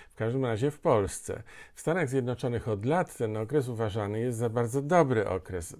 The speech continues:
dla kin. W Polsce w tych ciepłych miesiącach, kiedy spragnieni plaży, spragnieni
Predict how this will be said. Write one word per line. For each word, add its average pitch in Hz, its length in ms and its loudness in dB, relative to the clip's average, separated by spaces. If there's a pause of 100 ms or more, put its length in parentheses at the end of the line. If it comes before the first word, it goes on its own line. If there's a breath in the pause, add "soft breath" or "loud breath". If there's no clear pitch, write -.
dla 104 160 -4
kin. 92 340 -8 (340 loud breath)
W - 120 -20
Polsce 156 580 2
w - 160 -12
tych - 220 -6
ciepłych 135 440 0
miesiącach, 117 680 -4
kiedy 113 280 -4
spragnieni 113 920 -4 (420 loud breath)
plaży, 113 640 2
spragnieni 107 1000 -4